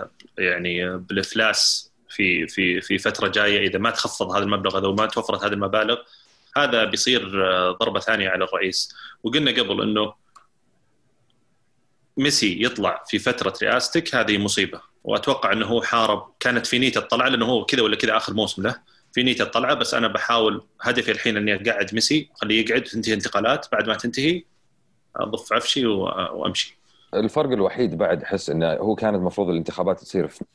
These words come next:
Speaker 2: مارس إذا ماني غلطان، فانسحابهم الحين مع إدارة برشلونة داخل المنظومة، الانتخابات المفروض تصير في يناير إذا ماني غلطان.
Speaker 1: إيه.
Speaker 2: فيصير
Speaker 1: شهر واحد.
Speaker 2: عنده، عنده وقت الرئيس الجديد إنه يدخل ويحاول يبني للسنة الجاية.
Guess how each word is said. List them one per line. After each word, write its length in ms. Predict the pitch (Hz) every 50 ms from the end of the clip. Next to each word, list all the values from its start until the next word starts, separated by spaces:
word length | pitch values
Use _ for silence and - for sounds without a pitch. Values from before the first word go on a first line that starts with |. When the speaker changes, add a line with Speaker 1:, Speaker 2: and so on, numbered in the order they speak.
| _ _ _ -
Speaker 2:
مارس 340 | 90 82 73 - - - 71
إذا 80 | 65
ماني 120 | 69 71 69
غلطان، 340 | 69 69 - 78 73 65 - - _ - - _ _ -
فانسحابهم 800 | 71 76 76 - - - 90 - - - - 110 90 - 85 85
الحين 280 | 78 - - 104 95
مع 220 | 95 92 82 78 - - - - _ _ _ -
إدارة 320 | - - - - - -
برشلونة 380 | - - 87 - - 98 82 76
داخل 280 | 73 87 85 - 82
المنظومة، 520 | 78 73 78 78 90 95 78 76 82 82 - - - - - - -
الانتخابات 440 | - 82 78 - - 90 82 92 -
المفروض 260 | 92 82 - 87 76
تصير 260 | - - 87 - 71
في 500 | - - - - - - - - - 82
يناير 320 | 82 85 90 82 76 69 69
إذا 100 | 65 71
ماني 160 | 71 69 69
غلطان. 320 | 64 65 - - 62 57 - - -
Speaker 1:
إيه. 180 | 110 104 107 - - _ _ _
Speaker 2:
فيصير 640 | - - 80 80 113 - 110 110 113 110 113 110 92
Speaker 1:
شهر 60 | 85
واحد. 140 | 80 - -
Speaker 2:
عنده، 340 | 113 110 92 101 92 95 -
عنده 260 | - 110 104 90 98 90
وقت 320 | 95 95 - - - -
الرئيس 400 | 78 71 76 82 87 82 - -
الجديد 360 | 73 69 76 73 87 85 -
إنه 140 | 78 73 76
يدخل 460 | 80 92 87 - - - 98 92 92
ويحاول 1120 | 87 82 82 80 - - - - - - - - - 107 107 98 92 90 87 76 71 69 - -
يبني 460 | - 87 95 85 73 80 82 80 78
للسنة 380 | 76 76 - - - 82 76 69
الجاية. 460 | 69 69 82 78 73 69 64 -